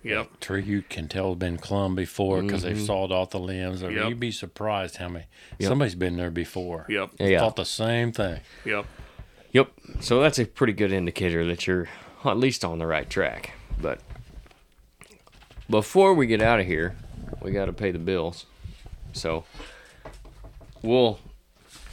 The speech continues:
Speaker 3: give you guys our podcast sponsors. There's a little bit of value for you, too, if you're listening to this. Uh, our first one is Rack's Big Game Supplements. They're a better-known company out of northeast Nebraska. They're guys that just, they're deer hunters just like me and you.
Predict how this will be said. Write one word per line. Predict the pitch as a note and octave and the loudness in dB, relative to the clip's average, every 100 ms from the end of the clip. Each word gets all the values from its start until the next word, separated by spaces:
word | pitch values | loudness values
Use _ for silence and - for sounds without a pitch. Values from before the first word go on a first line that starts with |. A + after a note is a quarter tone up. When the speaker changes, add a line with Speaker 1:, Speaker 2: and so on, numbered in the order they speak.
| - - - | -16 -18 -12
Speaker 3:
give | - C3 | -4 -2
you | A2+ G#2+ | 0 2
guys | G2 F#2+ | 0 0
our | E2+ | -4
podcast | A#2+ G#2+ G#2 F2+ F#2 | -2 -4 -4 -4 -4
sponsors. | - D#2+ E2+ A#2+ | -8 -8 -6 -6
There's | F3 F3 | -2 0
a | |
little | G3 A3 | 2 2
bit | F3+ | 2
of | D3+ | 4
value | D#3 D#3 D#3 | 6 6 4
for | C#3+ B2+ | 2 0
you, | C#3 | 0
too, | B2+ B2+ A2+ | 0 0 0
if | - | 0
you're | G2 | -4
listening | A2+ - F#2 F2 | -2 -4 -4 -4
to | F2 | -2
this. | E2+ G2 - - _ - | -2 -2 -4 -10 _ -12
Uh, | F2+ | -4
our | F2+ | -2
first | F#2 F#3+ G3+ C#3 | 0 0 0 2
one | A#2+ G#2 - - - _ - | 0 0 -6 -20 -20 _ -6
is | A#2+ G#2 F#2 | 0 0 4
Rack's | G#2 G#2+ - | 4 4 2
Big | - G2+ F#2+ | 4 4 6
Game | G2 F#2+ | 4 4
Supplements. | - F2 D2 D2+ B1+ - - - - | 2 0 -2 -6 -8 -10 -10 -10 -8
They're | - G2+ G2 | 0 2 4
a | F#2 E2+ - - | 4 2 -4 -12
better-known | - C3+ C3+ A#2+ A#2 A#2 | 6 8 8 6 6 4
company | A2+ G#2+ G#2+ G#2 G2 | 4 4 4 2 4
out | G2 | 4
of | F#2+ | 4
northeast | G#2 G#2+ A2+ - | 2 2 0 0
Nebraska. | G2 F#2+ F#2+ F#2+ F#2 F#2 - - - - - - - - - - | 4 6 6 6 0 -2 -8 -20 -18 -18 -20 -20 -20 -20 -16 4
They're | B2 | 8
guys | C#3 C#3 | 10 10
that | A#2 | 6
just, | A2 C3 - - - _ - | 4 4 2 -6 -20 _ 6
they're | A#2+ | 6
deer | A#2 C#3 | 10 8
hunters | C#3 A#2+ | 8 6
just | A2 B2 | 4 6
like | B2 G#2+ | 6 8
me | A#2 A2 | 6 6
and | G#2+ | 6
you. | G#2+ G#2 | 6 6